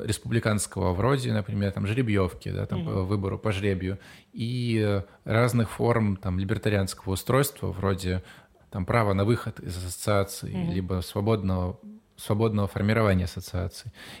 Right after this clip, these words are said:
Speaker 1: И
Speaker 2: Мгм.
Speaker 1: тут как раз вот этот Генри Туро, он довольно кажется щас актуальным в плане, э, с-, с-, своих мыслей, хотя читаешь, ну, как бы ощущение, что вот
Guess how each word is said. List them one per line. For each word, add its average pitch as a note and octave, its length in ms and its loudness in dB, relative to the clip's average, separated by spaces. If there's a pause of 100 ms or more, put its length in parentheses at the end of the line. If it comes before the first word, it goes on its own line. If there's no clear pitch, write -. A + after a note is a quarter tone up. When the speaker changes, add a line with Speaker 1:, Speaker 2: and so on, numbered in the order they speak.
Speaker 1:
И G#2 380 4
Speaker 2:
Мгм. D#3 80 -6
Speaker 1:
тут F3 220 4
как A2+ 180 -2
раз B2 260 0
вот G2+ 120 -2
этот G2 400 -6
Генри G2 420 0
Туро, C#3 380 2
он G#2+ 200 2
довольно G2+ 640 -2
кажется G2 480 -2
щас - 260 -8
актуальным F#2 540 0
в - 100 -20
плане, F2+ 360 -6
э, F#2 60 -8 (680)
с-, - 200 -14 (100)
с-, - 280 -14
своих G#2+ 320 2
мыслей, D3 320 2
хотя G2+ 420 0 (520)
читаешь, - 440 0
ну, G2+ 220 -2
как F2+ 180 -6
бы F#2 100 -4
ощущение, B2 480 -2
что - 200 -6
вот G2+ 200 -6